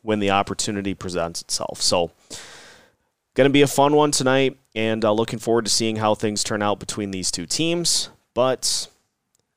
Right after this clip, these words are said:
as for that, that will wrap up today's episode of Locked On Wild. So now that your first listen of the day is done,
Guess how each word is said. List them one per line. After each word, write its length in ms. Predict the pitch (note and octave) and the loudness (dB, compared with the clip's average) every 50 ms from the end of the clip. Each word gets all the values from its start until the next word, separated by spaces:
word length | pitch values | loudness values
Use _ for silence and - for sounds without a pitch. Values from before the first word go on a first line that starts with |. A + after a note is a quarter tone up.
| _ _ _ - | _ _ _ -4
as 180 | G2 G2+ G#2 - | -4 -2 -2 -4
for 140 | - G2+ | -6 -4
that, 240 | G2 G2+ G2+ G#2+ A2 - | -2 0 0 0 0 -2
that 200 | G#2+ G2 F2 G2 | -2 -4 -2 -2
will 180 | G#2 G#2+ G#2 | -2 -2 0
wrap 300 | G#2 G2+ G#2 G#2 G2+ - | 0 2 2 2 2 2
up 240 | A#2+ C3 D3 - - | 2 0 0 0 -4
today's 380 | - - A#2 A2+ A2+ A#2 A2 A2+ | -4 0 0 2 2 2 0 0
episode 600 | A2 A#2+ - A#2+ - - A#2 A2+ A2 A2 A2 - _ _ _ _ _ _ _ _ _ - | -2 -2 -2 -2 -2 0 2 2 2 0 -2 -6 _ _ _ _ _ _ _ _ _ -2
of 180 | G#2+ G#2+ G2+ | -2 -2 2
Locked 300 | G#2 G#2 G#2 G#2 - - | 4 4 4 4 2 0
On 140 | G#2+ G2+ G2+ | -2 -2 0
Wild. 380 | F#2 F#2+ F#2 F#2 G2+ A2+ B2+ - | 0 0 2 2 0 0 -2 -2
So 160 | - A2+ G#2+ | 0 0 0
now 380 | A2 A2 A#2 B2 C3+ D3 D#3+ D#3 | 2 2 2 4 4 4 4 4
that 300 | C#3+ C#3+ D3 C3+ - - | 4 4 2 2 0 0
your 340 | C3 A#2+ A#2+ A#2+ A#2+ A#2 - | 2 2 4 4 2 0 0
first 420 | - - B2+ A#2+ A#2+ A#2 - - | -2 -2 0 0 0 0 0 0
listen 300 | B2+ B2 A2 - - A#2 | 2 2 2 2 2 0
of 100 | G#2+ G2 | 0 0
the 80 | G#2 G2+ | -2 0
day 320 | F#2 G2+ G2+ G2+ G2 F#2+ | 0 2 2 2 0 0
is 200 | G2 F#2+ F2 E2+ | -2 -4 -6 -6
done, 420 | F2+ F#2+ A#2+ C#3 D3 C#3+ D3 C#3 | -4 0 2 2 2 2 0 -4